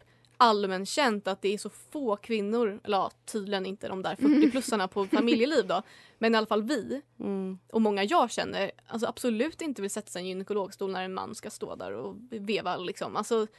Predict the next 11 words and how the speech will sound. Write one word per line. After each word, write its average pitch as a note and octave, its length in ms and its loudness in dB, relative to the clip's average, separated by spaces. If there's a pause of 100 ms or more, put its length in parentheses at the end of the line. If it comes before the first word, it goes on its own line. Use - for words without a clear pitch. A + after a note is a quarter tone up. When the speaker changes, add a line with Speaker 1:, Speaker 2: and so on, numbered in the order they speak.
(240)
Speaker 1:
varför C4+ 340 2
vill C#4 260 -2
man A3+ 300 2
ha A#3+ 340 4
ett A3 120 -4
yrke G#3+ 360 -4
där A3 100 0
man G3+ 140 -2
kommer C4+ 340 -2
bli A#3+ 240 -4
förnedrad? - 720 -6